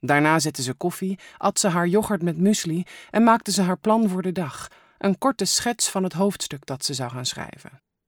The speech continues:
Douchen, aankleden, nog een kop koffie en dan achter haar bureau. Typen. Of in ieder geval een poging doen om iets te produceren. Ze begon altijd met een blok van twee uur.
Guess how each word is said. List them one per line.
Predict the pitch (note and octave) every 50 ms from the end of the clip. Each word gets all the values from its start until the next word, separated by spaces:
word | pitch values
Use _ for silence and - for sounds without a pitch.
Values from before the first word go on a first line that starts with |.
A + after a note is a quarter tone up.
| _ _ _ _ _
Douchen, | - C#3 D#3 F3+ F3+ - - F#3+ F3 E3+ F3+ F3+ _ _ _
aankleden, | - C#3 C#3 D3 C#3+ - E3 D3+ D3+ D3+ D#3 E3 - - - - _ -
nog | G#3 A3+ G3+
een | A#3+ A3+
kop | - - D#3+ C#3
koffie | - - A#3+ - - B3 A#3+ A3 - - - - - -
en | - A#3 A#3+
dan | B3 B3 B3 A#3+ -
achter | - G3 - G3+ F#3 D3
haar | D#3 D#3
bureau. | C#3 C#3+ C#3 C3+ D3+ E3+ F#3 F#3 F3 - _ _ _ _ _ _ _
Typen. | - B3 A3 - D3+ B2 - _ _ _ _ _ _ _ _ -
Of | - F3 C#3+
in | D3+ C#3+
ieder | D3 D#3 F3+ F3
geval | - F3 E3 F3+ F3+ F3+ - -
een | D#3 D#3 C#3+ -
poging | - F#3+ G#3 A#3+ A#3+ - B3+ B3 A#3+ A3+
doen | A3+ A3+ A3+ -
om | - G3 -
iets | - A3 - - -
te | - -
produceren. | - - - F#3 F3+ E3 - - F3+ D#3 C3+ C3 - C#3 C#3 - _ _ _ _ _ _ _ _ _ _ _ _ _
Ze | - - G#3+ F#3+
begon | F#3 F#3 - G3 G3 F#3
altijd | D3+ D#3+ F3+ F#3 - F#3 G3 G3
met | F#3+ F3+ E3
een | F3 D#3+ D#3 C#3+
blok | D3+ F3+ G3 - -
van | - E3+ D#3+ D3
twee | - - G3 F#3+ F#3+ F#3
uur. | - E3+ C#3+ C3+ C3 C3+